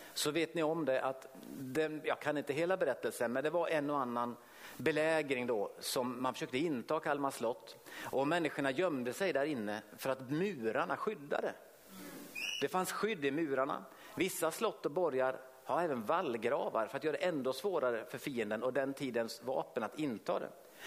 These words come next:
Dessutom hade man försörjning inne på borgen. Det fanns mat, man hade sparat undan mat så man skulle kunna vara där ganska länge utan att man skulle kunna behöva svälta.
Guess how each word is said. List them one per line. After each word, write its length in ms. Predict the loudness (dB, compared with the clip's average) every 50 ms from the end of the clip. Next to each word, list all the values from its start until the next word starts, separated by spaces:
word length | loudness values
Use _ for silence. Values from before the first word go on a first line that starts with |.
| -8 -6 -2
Dessutom 440 | 0 0 0 0 -2 0 0 2 2
hade 160 | 2 2 2
man 140 | 2 0 0
försörjning 640 | 0 0 0 2 2 4 4 4 2 2 0 0 0
inne 180 | 0 0 0 0
på 80 | 0
borgen. 460 | 0 2 2 2 2 2 -2 -4 -4 -10 -14 -16 -14 -12 -10 -8 -6 -4
Det 80 | -2 0
fanns 300 | 2 2 2 2 0 0
mat, 340 | 2 2 2 2 2 2
man 100 | 2 2
hade 80 | 2 2
sparat 340 | 2 2 2 2 2 2 2
undan 440 | 0 2 0 0 0 0 0 0 2
mat 220 | 2 2 2 0
så 60 | -2
man 80 | -4 -2
skulle 180 | -2 -4 -4
kunna 220 | -2 -2 -2 0 0
vara 340 | 2 2 2 4 2 2 2
där 120 | 0 0
ganska 400 | 0 0 -2 -2 -4 -2 -2 0
länge 480 | 0 0 0 -2 -4 -4 -4 -4 -6 -6 -6 -4
utan 400 | -4 -4 -4 -2 -2 -2 -2 -2
att 160 | -2 -4 -4
man 140 | -6 -6 -6
skulle 260 | -6 -6 -6 -6 -6
kunna 240 | -8 -8 -8 -6 -4
behöva 240 | -4 -4 -4 -4
svälta. 520 | -4 -2 -2 -2 -2 -4 -8 -4 -4 -4